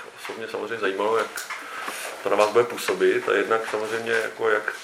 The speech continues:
ten můj příspěvek může přispět, eh, nebo nějak doplnit, nebo rozvinout ty příspěvky předchozí, jo.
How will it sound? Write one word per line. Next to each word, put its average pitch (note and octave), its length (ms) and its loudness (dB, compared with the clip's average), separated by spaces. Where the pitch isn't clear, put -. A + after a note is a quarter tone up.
ten A2+ 120 8
můj A2 520 2
příspěvek A2+ 440 4
může G2+ 360 4
přispět, G2+ 500 4
eh, F2+ 120 6
nebo F#2 240 4
nějak F2+ 220 4
doplnit, A2 420 4
nebo F#2+ 200 2
rozvinout G#2 560 0
ty G2+ 340 -4
příspěvky - 520 -4
předchozí, G2 520 0
jo. E2 200 2